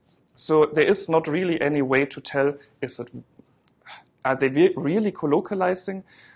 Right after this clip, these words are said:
Are they separated by a little bit? Are they touching? Are they interacting? It's just two blobs,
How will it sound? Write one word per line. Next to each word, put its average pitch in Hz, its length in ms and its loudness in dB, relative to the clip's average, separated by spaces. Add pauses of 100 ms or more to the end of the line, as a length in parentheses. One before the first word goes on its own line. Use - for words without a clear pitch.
(140)
Are 139 140 4
they 139 220 2
separated 160 680 0
by 120 100 0
a 123 60 4
little 196 260 -2
bit? 185 240 -4
Are 127 80 -2
they 123 120 -4
touching? 170 440 -6
Are 135 100 -4
they 127 100 -4
interacting? 180 680 -6 (320)
It's 160 140 -4
just - 360 0
two 185 140 -4
blobs, - 580 -2